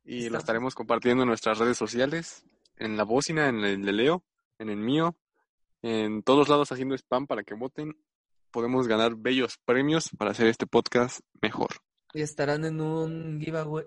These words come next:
Speaker 2: participando en un giveaway, no sé si sea el nombre correcto, en un sorteo.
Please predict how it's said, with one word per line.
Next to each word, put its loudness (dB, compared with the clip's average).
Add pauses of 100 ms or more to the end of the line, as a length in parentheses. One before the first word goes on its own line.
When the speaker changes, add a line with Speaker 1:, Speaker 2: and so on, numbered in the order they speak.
Speaker 2:
participando -4
en -6
un -6
giveaway, -6
no -6
sé -4
si -4
sea -4
el -2
nombre -4
correcto, 0
en 2
un -2
sorteo. 2